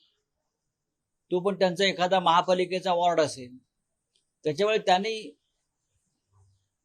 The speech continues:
पंचवीस वर्षा आधीच्या राजकारणात ज्यांचा त्यांचा काही सहभागच नव्हता किंवा त्यांना मातोश्रीवरती दरवाजेच उघडे नव्हते त्या काळात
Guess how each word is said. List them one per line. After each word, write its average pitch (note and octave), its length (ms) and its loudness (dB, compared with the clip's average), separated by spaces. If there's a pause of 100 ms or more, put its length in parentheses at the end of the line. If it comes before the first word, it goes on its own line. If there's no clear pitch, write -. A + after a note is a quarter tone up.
(180)
पंचवीस E3 460 -4
वर्षा G#3 440 2 (680)
आधीच्या G3 420 2
राजकारणात F#3 500 6
ज्यांचा D#3+ 320 2
त्यांचा F#3 300 -2
काही F3+ 240 0
सहभागच F3+ 600 10
नव्हता C#3 460 2 (1300)
किंवा D#3 240 -2
त्यांना E3 220 4
मातोश्रीवरती F#3 760 2
दरवाजेच F3+ 560 6
उघडे E3+ 280 -2
नव्हते D3 300 2
त्या C3 180 2
काळात A#2 260 -6